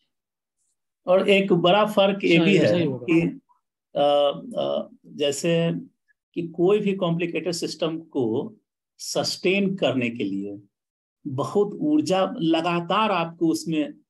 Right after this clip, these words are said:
Speaker 1: जो है मेहनत करनी पड़ती है, उसको बनाए रखने में। और जैसे एक उदाहरण ऐसा ले सकते हैं, जैसे hybrid, अ, कोई चीज आपने बनाई, कोई फल बनाया hybrid, या कोई, अ, पशु hybrid जो है तैयार किया,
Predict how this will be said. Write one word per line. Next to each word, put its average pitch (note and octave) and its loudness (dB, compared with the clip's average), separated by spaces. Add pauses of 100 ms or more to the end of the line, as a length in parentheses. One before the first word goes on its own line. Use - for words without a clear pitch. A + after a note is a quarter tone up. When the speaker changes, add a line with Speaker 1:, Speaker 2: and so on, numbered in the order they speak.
(100)
Speaker 1:
जो E3 -2
है C3+ -4
मेहनत C3 -2
करनी G#2+ -6
पड़ती G#2 -10
है, G#2+ -8
उसको C#3 -6
बनाए B2+ 0
रखने G#2 -8
में। G2+ -12 (840)
और B2 2 (280)
जैसे C3+ 2
एक E3+ 0
उदाहरण E3+ 0 (120)
ऐसा C#3+ -4
ले D3 -2
सकते C3+ -8
हैं, C#3 -2
जैसे E3 -4
hybrid, D3 -2 (420)
अ, C#3+ -4
कोई C3+ -2
चीज C3 -2
आपने A2 -4
बनाई, G2+ -6
कोई - -4
फल C3 -2
बनाया G#2+ -4
hybrid, G#2 -6 (720)
या B2 -2
कोई, B2 2
अ, - -4
पशु C#3 -2
hybrid A2+ -4
जो A2 -6
है A2+ -6
तैयार G#2+ -4
किया, - -14